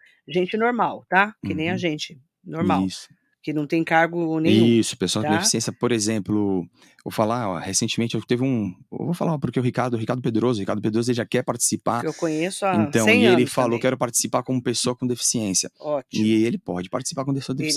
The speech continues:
Speaker 2: deficiência.
Speaker 1: deficiência visual,
Speaker 2: Exatamente,
Speaker 1: certo?
Speaker 2: ele pode vir
Speaker 1: E
Speaker 2: participar.
Speaker 1: o cachorro dele é maravilhoso.
Speaker 2: Isso, também já tá lá.
Speaker 1: Mas ele deixou eu passar a mão no cachorro dele, porque não
Speaker 2: É,
Speaker 1: pode,
Speaker 2: tem uma
Speaker 1: né?
Speaker 2: plaquinha, é. Ah,
Speaker 1: Não
Speaker 2: mas a gente,
Speaker 1: pode.
Speaker 2: a gente fica à vontade, né?
Speaker 1: Não, mas aí, lá,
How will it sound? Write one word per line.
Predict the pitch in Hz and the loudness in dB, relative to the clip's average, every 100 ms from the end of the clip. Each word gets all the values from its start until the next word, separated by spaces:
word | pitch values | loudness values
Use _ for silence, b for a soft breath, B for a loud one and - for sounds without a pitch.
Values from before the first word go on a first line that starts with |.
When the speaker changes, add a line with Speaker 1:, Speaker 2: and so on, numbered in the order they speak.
| 127 | 0
Speaker 2:
deficiência. | 165 160 | 0 -2
Speaker 1:
deficiência | - 175 180 180 | -4 -4 -2 -4
visual, | 175 185 202 117 - | -6 -4 -6 -6 -6
Speaker 2:
Exatamente, | 90 90 82 - 160 101 | -4 -2 -2 0 0 0
Speaker 1:
certo? | 160 180 | -2 -2
Speaker 2:
ele | 95 | -2
pode | 90 92 90 | -4 -2 -2
vir | |
Speaker 1:
E | 95 | -4
Speaker 2:
participar. | 95 - 127 - 151 | -4 -2 -2 -2 -4
Speaker 1:
o | |
cachorro | 170 156 185 170 | -2 -2 0 0
dele | 170 | 0
é | 190 | -2
maravilhoso. | 196 202 247 226 - | -2 -6 -8 -10 -4
Speaker 2:
Isso, | 101 92 - - _ | 0 0 0 -8 _
também | 95 98 113 | -10 -4 -2
já | 110 | -2
tá | 123 | -2
lá. | |
Speaker 1:
Mas | 117 | 2
ele | 190 190 | 2 2
deixou | 196 254 262 | 2 0 2
eu | 226 | 0
passar | - 185 180 | 0 0 0
a | |
mão | 170 | -2
no | 160 | -4
cachorro | 156 156 160 156 | -6 -6 -6 -4
dele, | 143 139 | -6 -6
porque | 139 160 | -6 -4
não | 165 | -2
Speaker 2:
É, | |
Speaker 1:
pode, | - 175 135 | 0 2 2
Speaker 2:
tem | 110 | 2
uma | 110 | 0
Speaker 1:
né? | 151 | 2
Speaker 2:
plaquinha, | 120 - 95 85 | -2 -2 -4 -4
é. | 90 - | -6 -4
Ah, | 92 | 0
Speaker 1:
Não | 95 | 2
Speaker 2:
mas | 107 | 4
a | |
gente, | 170 127 | 4 4
Speaker 1:
pode. | 107 | 0
Speaker 2:
a | |
gente | 120 - | 0 0
fica | 120 | -2
à | |
vontade, | 110 107 95 104 101 | -2 -4 -2 -2 0
né? | 180 | 2
Speaker 1:
Não, | 196 | 2
mas | 185 180 190 | 4 2 4
aí, | 185 214 | 4 4
lá, | 202 | 2